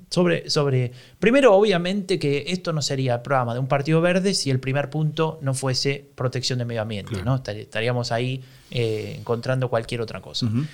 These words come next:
Speaker 1: Entonces, eh, está claro que este elemento de la protección del medio ambiente lo que le sirve es para, eh, generar un, un marco, eh, a partir del cual se, se vayan introduciendo diferentes elementos que tienen que ver tal vez con,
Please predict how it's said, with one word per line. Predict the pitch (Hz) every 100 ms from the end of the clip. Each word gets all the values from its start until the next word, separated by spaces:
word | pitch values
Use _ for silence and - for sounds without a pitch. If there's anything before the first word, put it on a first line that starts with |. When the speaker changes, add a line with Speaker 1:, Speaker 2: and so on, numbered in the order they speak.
| - -
Speaker 1:
Entonces, | 165 160 143 120 117 - - -
eh, | 135 147 143 147
está | 143 190
claro | 208 214 220 220
que | 180 190 190 - _ _ - - _ _ _ _ _ _ -
este | 151 147 165 147 135
elemento | 151 151 185 180 151
de | 131
la | 131
protección | 131 135 - 165
del | 165
medio | 175
ambiente | 170 185 185
lo | 160 131
que | 131
le |
sirve | 131 160 170
es | 160
para, | 139 139 131 127 - -
eh, | - -
generar | 139 143 156 170 139 120 - _ _
un, | - 147 135
un | 147 160
marco, | 160 196 190 165 139 156 - _ _ _ _ 139
eh, | 135 131 127 123
a | 123
partir | 139 135 143 151
del | 160 156
cual | 165 165 175 180 147 139
se, | 151 139 131 123 120 - - -
se | - 139 131 120 120 123 127
vayan | 139 147 143
introduciendo | 143 135 151 143 - 156 160 170
diferentes | 135 131 131 135 131
elementos | 139 131 143 151
que | 151
tienen | 135 135
que | 127
ver | 131
tal | 131 135
vez | 139
con, | 139 123